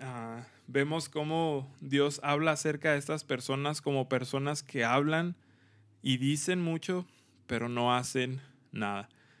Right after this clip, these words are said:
Ah, vemos en Mateo capítulo veintitrés, versículo tres, dice: "Por lo tanto, practiquen y obedezcan todo lo que les digan, pero no sigan su ejemplo, pues ellos no hacen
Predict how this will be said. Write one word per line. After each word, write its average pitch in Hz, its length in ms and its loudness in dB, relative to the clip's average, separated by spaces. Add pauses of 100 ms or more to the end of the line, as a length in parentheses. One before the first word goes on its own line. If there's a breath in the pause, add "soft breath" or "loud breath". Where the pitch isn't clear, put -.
(540 soft breath)
Ah, 117 320 -2
vemos 139 340 2
en 156 160 0
Mateo 131 560 2
capítulo 143 560 0
veintitrés, 135 800 -2
versículo 135 600 0
tres, 170 300 0
dice: 156 280 -2
"Por 131 240 -2
lo 123 160 0
tanto, 190 420 -4
practiquen 170 720 -4
y 147 140 0
obedezcan 135 680 0
todo 151 420 4
lo 160 160 0
que 160 100 -4
les 147 180 -4
digan, 180 320 -4 (540 soft breath)
pero 135 200 4
no 139 160 0
sigan 160 380 0
su 160 80 -4
ejemplo, 160 500 0
pues - 340 -4
ellos 147 380 2
no 147 220 2
hacen 147 420 -6